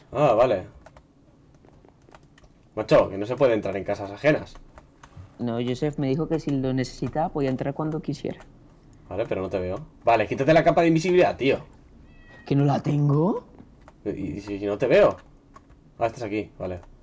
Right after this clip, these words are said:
Speaker 2: <laughs>
Speaker 1: Vale, a ver, ¿qué, qué decís que has visto?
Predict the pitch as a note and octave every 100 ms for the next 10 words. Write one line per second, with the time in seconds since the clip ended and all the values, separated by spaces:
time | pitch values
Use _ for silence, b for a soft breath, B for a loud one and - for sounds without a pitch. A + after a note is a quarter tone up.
0 | - - - - - - - - - -
1 | - - - - F3 C#3 - - F3 D#3
2 | - G#3+ E3 C#3 - G#3+ - C3 D3 C3+
3 | D#3 C3 A2 A2+ B2+ A#2 - C#3 B2+ F3+
4 | E3 D3 C3+ - A#2+ G#2 G2+ - F2